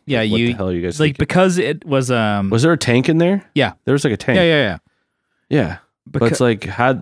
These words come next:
Speaker 2: they must have wired it, like, to be just so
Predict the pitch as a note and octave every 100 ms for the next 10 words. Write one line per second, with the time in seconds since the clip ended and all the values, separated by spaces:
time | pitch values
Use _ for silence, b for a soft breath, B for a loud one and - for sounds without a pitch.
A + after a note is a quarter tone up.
0 | - C3 E3+ - A#2+ F2+ G2 G#2+ A2 F#2+
1 | - - G2 F2+ - G#2+ G2 F2+ G#2+ -
2 | - G#3+ F#3+ A2+ F2 D#2+